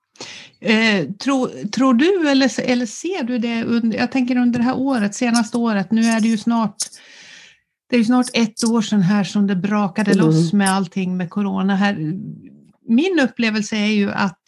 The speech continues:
Speaker 1: människor funderar på väldigt mycket såna här saker. Jag vet inte vad, vad du, vad du har... Att man funderar över sina livsval.
Speaker 2: I princip är det ju, för mig är det ju liksom livets möjlighet att göra det.
Speaker 1: Mm.
Speaker 2: Så är det.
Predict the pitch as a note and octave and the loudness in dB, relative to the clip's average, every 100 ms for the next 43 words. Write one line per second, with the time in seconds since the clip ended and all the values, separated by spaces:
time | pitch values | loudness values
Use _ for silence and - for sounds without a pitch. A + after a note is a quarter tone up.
0 | - _ _ - G3 G#3+ F#3+ G3 A3+ - | -20 _ _ 0 2 4 2 0 -2 0
1 | G#3 G3+ D4+ C4+ G#3+ F#3+ F3+ F3 F3+ E3+ | 2 2 0 -4 -6 -6 -6 -6 -8 -10
2 | - F#3 E3 - E3+ G#3 G#3 G#3+ A3 G#3+ | -12 -12 -10 -12 -12 -8 -6 -6 -6 -6
3 | G#3+ G#3 G#3+ G#3 A3 G#3+ G3 _ A3 G#3 | -10 -8 -6 -4 -4 -6 -8 _ -6 -4
4 | G#3+ G3 F#3+ - _ _ _ _ _ _ | -4 -4 -6 -10 _ _ _ _ _ _
5 | _ _ - - G#3+ A3+ A#3 A#3+ B3 A3+ | _ _ -20 -10 -4 -2 2 2 2 0
6 | A3 G#3+ G#3 G#3+ G#3+ A3 G#3+ - A#3 A#3+ | 0 2 2 2 2 2 -2 -8 -6 -6
7 | F#3 F#3 F#3 _ _ _ _ _ A#3 _ | -6 -8 -12 _ _ _ _ _ -20 _
8 | _ _ _ - - _ _ _ _ _ | _ _ _ -20 -20 _ _ _ _ _
9 | _ - G#3 G#3 A3+ G#3 - D4+ C4+ G#3+ | _ -4 -4 0 -2 0 0 2 2 2
10 | E3+ E3 D3+ D3+ - _ - - F#3+ G#3 | 0 2 0 -2 -6 _ -20 -4 -2 2
11 | A3+ G3+ E3 E3 D3+ D3+ D3 _ D#3+ - | 2 2 0 -2 -2 -4 -10 _ -12 -6
12 | D3 D3+ - _ _ F3 F#3+ E3 - F#3 | -6 -8 -14 _ _ 0 2 2 0 2
13 | D#3+ D#3 F3 E3 D3+ D#3+ E3 E3 G#3+ G3 | 2 2 0 -2 -4 -4 -4 -2 -4 -4
14 | - G3+ _ - F3+ D#3+ F#3+ - - E3 | -6 -10 _ -12 -6 0 2 2 0 -2